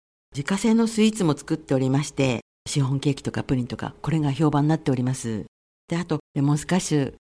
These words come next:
レモンも生レモンを使いますので、よく出ております。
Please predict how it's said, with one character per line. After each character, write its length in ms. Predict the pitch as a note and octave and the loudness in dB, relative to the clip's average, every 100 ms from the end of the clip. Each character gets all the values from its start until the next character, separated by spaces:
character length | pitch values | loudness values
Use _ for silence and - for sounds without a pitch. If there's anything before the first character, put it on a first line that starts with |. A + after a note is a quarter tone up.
| _ - | _ 0
レ 100 | F#3 | 4
モ 140 | F#3+ | 4
ン 140 | E3 D3 | 4 2
も 80 | C3+ | 2
生 280 | D3+ F3 | 4 4
レ 120 | F#3+ G#3+ | 4 4
モ 100 | F#3 | 4
ン 60 | |
を 80 | C3 | 0
使 200 | - C3 | -2 -4
い 60 | C3 | -2
ま 140 | C#3 | -2
す 100 | - | -2
の 160 | B2+ A2 | -6 -4
で、 340 | C3 B2+ A#2 - - | -2 -2 -4 -12 -6
よ 140 | C#3 D#3 | 0 2
く 120 | C#3+ | 2
出 100 | C3+ | 0
て 100 | C3 | 0
お 80 | A2 | -6
り 80 | G2+ | -6
ま 140 | G#2+ | -8
す。 160 | - | -10